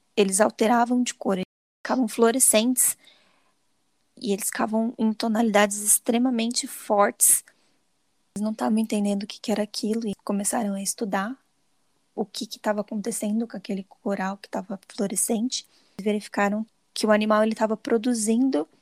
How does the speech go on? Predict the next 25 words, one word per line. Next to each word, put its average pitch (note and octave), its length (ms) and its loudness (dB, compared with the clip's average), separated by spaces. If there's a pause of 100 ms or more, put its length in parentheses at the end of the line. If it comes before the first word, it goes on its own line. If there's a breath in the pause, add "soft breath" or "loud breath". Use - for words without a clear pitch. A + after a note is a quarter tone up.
(200)
um A3+ 140 2
químico C#4 480 -2
protetor B3 440 0
do - 160 -14
calor, G#3 380 0 (600 soft breath)
mas G#3+ 240 0
que, - 160 -4
infelizmente, A3+ 720 -2
isso A#3 140 -2
era A3+ 120 -2
só A#3+ 200 -2
um A#3+ 180 -2
dos A#3 160 -6
estágios G#3 480 -2
da A3 140 0
morte, F#3+ 560 -6
que - 120 -6
ele G3+ 300 -4
fatalmente G3 540 -8
viria G#3 240 -4
à - 20 -6
morte G3+ 500 -6 (960)
após G3 440 -2
esse - 160 -2
processo, - 640 -4